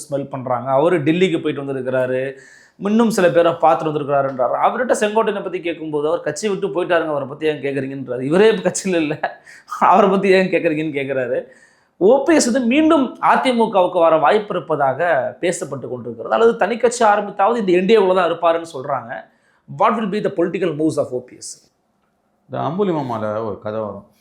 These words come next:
Speaker 2: தன்னுடைய முயற்சியில் சற்றும் தளராத விக்ரமாதித்தன் வேதாளத்தை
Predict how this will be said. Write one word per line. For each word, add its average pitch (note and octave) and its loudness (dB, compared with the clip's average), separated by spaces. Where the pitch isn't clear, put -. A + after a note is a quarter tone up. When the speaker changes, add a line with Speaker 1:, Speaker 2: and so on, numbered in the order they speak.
Speaker 2:
தன்னுடைய A2+ -6
முயற்சியில் A#2 -6
சற்றும் A2 -8
தளராத G#2+ -4
விக்ரமாதித்தன் G2+ -10
வேதாளத்தை A2 -4